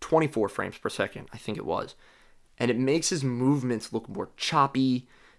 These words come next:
um, kinda rough and unfinished. Um, and it just goes to portray even more that he doesn't know these powers yet.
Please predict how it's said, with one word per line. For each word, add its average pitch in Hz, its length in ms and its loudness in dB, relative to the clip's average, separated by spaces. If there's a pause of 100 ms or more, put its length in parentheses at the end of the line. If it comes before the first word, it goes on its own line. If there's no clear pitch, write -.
um, 101 340 0
kinda 143 240 0
rough 113 540 4
and 104 100 0
unfinished. 113 800 -2 (120)
Um, 101 440 0 (960)
and 120 100 0
it 127 80 0
just 139 220 -2
goes 135 300 6
to 135 100 4
portray 127 640 0
even 117 240 0
more 123 220 2
that 110 200 0 (300)
he 139 120 -2
doesn't 131 340 4
know 117 120 2
these 98 180 -2
powers - 420 -4
yet. - 280 -6